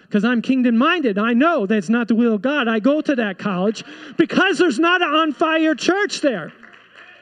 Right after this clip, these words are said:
Nor do I want my kids going there. I've turned down promotions.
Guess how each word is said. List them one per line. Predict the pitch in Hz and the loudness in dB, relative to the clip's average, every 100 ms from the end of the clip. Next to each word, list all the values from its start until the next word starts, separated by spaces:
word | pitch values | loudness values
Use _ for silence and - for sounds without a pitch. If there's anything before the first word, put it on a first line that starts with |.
| - - - - - - _ - - - - - - | -20 -20 -20 -20 -20 -20 _ -20 -20 -20 -20 -20 -2
Nor | 240 320 | 0 2
do | 381 | 2
I | 381 359 | 2 2
want | 339 349 370 | 2 0 2
my | 370 370 | 0 0
kids | - 427 453 277 | 0 2 0 0
going | 381 349 302 277 | 2 2 2 2
there. | 285 247 175 151 - _ _ _ _ _ _ _ _ _ _ _ _ _ _ _ _ _ _ _ _ _ _ _ _ _ _ _ _ _ _ _ _ _ _ _ _ _ _ _ _ | 2 0 -4 -10 -20 _ _ _ _ _ _ _ _ _ _ _ _ _ _ _ _ _ _ _ _ _ _ _ _ _ _ _ _ _ _ _ _ _ _ _ _ _ _ _ _
I've | - 226 294 | -8 -6 -4
turned | 233 220 | -4 -2
down | 208 214 220 | -2 -2 -2
promotions. | 220 240 285 - - - - | 0 0 -2 -6 -14 -16 -20